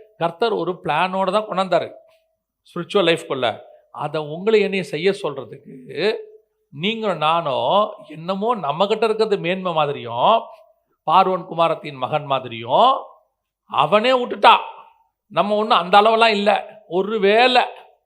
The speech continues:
ஒரு மாசம் ஆனா ஒரு சம்பளம் என்ன ஆகும்? விட்டுட்டா சம்பளம் என்ன ஆகும்? இன்னைக்கு ஒரு குரூப் இருக்கு, ஆண்டவருக்கு வர்றதுக்கு அவ்வளோ யோசனை,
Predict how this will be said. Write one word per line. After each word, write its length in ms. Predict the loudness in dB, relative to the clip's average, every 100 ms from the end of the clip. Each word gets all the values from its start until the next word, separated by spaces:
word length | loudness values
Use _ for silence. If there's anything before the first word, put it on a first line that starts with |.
| _ _ _ _
ஒரு 300 | _ 0 0
மாசம் 440 | 2 4 4 6 2
ஆனா 160 | 2
ஒரு 140 | 0 2
சம்பளம் 440 | 2 4 6 6 2 -14 -20 _ _ _
என்ன 280 | -12 -8 -6
ஆகும்? 440 | -6 -8 -12 -20 -20 _ -16
விட்டுட்டா 440 | -14 -14 -8 -8
சம்பளம் 520 | -6 -6 -8 -6 -6
என்ன 240 | -6 -8 -8
ஆகும்? 260 | -10 -10 -18 _ _ _ _ _ _ _
இன்னைக்கு 300 | -8 -2 2
ஒரு 120 | 2 4
குரூப் 260 | 4 6
இருக்கு, 460 | 4 4 4 4 2 0
ஆண்டவருக்கு 600 | 4 4 6 4 4 6
வர்றதுக்கு 440 | 6 4 0 0
அவ்வளோ 280 | 2 6 6
யோசனை, 540 | 8 6 6 2 0